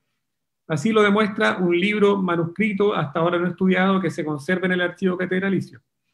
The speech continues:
Se trata del inventario de un cargamento naviero que fue enviado de España a Lima a fines de mil seiscientos ochenta y nueve por don Francisco de Chávez Yazú,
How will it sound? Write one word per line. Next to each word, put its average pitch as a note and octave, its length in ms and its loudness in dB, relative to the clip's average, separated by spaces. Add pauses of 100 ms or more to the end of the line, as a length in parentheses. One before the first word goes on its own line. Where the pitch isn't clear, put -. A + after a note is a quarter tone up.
(240)
Se D3+ 120 0
trata F#3 220 2
del F#3+ 140 4
inventario F3 520 4
de F#3 60 4
un F#3 140 4
cargamento F3+ 520 0
naviero E3 400 2
que F#3 120 -2
fue F3+ 160 -4
enviado E3+ 480 -2
de D#3+ 60 -2
España F3 440 -2
a E3 40 -2
Lima G3+ 440 0
a C#3+ 160 -6
fines G#3+ 320 -4
de F#3 80 0
mil F#3 180 2
seiscientos F#3 520 -2
ochenta D#3+ 320 -2
y - 20 0
nueve G3 260 -2
por D#3+ 160 -2
don D3+ 200 -4
Francisco E3 560 -6
de D#3+ 160 -2
Chávez F3 280 -2
Yazú, E3 400 -4